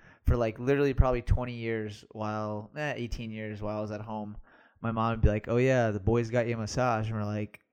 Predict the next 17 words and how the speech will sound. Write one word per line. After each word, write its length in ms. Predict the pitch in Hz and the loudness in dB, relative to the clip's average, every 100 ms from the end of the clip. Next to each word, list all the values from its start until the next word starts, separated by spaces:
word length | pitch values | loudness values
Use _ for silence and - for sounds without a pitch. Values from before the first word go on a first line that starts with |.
| _ _ | _ _
"Yeah, 320 | 120 156 143 | -2 0 0
sure. 340 | 120 - 151 131 | -2 2 2 4
Here's 320 | 143 135 127 | 2 0 0
a 60 | 123 | -2
gift 180 | 139 | -4
certificate 540 | - 120 117 110 110 - | -4 -4 -2 -2 -4 0
to 300 | 110 107 104 101 - | 2 2 -2 -10 -10
whatever 340 | 110 117 120 | 0 2 2
massage 480 | 117 113 120 110 104 | -2 -2 0 0 2
place." 480 | - 107 110 - - 180 - - _ - | 2 2 0 -2 -6 -12 -16 -20 _ -6
And 500 | 107 104 104 101 90 | 0 0 -2 -6 -8
now 260 | 113 113 123 | 2 4 6
I 60 | 120 | 8
know 160 | 117 | 8
why 180 | 110 113 | 8 8
my 160 | 113 107 | 4 2
dad 300 | 107 107 | 2 0